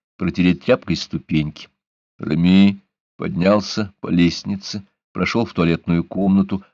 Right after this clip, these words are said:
она располагалась рядом с площадкой второго этажа. Там уже были приготовлены рукавички, на металлических реечках висели полотенца,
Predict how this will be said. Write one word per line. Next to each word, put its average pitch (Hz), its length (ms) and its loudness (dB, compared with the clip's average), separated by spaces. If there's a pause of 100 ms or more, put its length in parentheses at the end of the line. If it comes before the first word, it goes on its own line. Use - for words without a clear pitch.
она 80 220 -4
располагалась 82 600 -2
рядом 82 300 0
с - 80 -10
площадкой 82 580 -4
второго 82 480 -2
этажа. 82 400 -2 (680)
Там 170 220 2
уже 85 160 0
были 113 260 0
приготовлены 90 720 0 (260)
рукавички, 92 760 -2 (380)
на 104 80 2
металлических 147 720 2
реечках 147 640 4
висели 87 300 2
полотенца, 85 720 -2